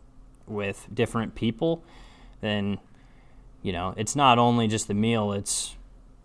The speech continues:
all of the hors d'oeuvres going into it. But what you can do is try and moderate on all of those days, you know, so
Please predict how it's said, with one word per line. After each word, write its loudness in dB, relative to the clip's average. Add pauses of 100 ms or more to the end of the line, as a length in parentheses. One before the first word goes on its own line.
(400)
all 2
of 0
the -2
hors 0
d'oeuvres 0
going 0
into -2
it. -4
But 0 (560)
what 4
you 2
can 4
do 6
is 2 (340)
try 2
and 2 (280)
moderate 2
on -4
all 2
of -4
those -4
days, -2 (100)
you -4
know, -4
so 0